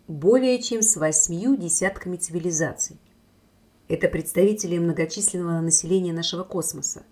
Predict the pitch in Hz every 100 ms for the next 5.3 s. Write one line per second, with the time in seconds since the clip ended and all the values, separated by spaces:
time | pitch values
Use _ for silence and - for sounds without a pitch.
0 | _ _ _ _ _ _ _ - 311 294
1 | 180 220 269 220 220 - - - 214 214
2 | 170 196 - 143 156 139 147 214 262 240
3 | - _ _ _ - 156 156 139 220 269
4 | 262 180 151 147 - 170 - 160 156 139
5 | 101 -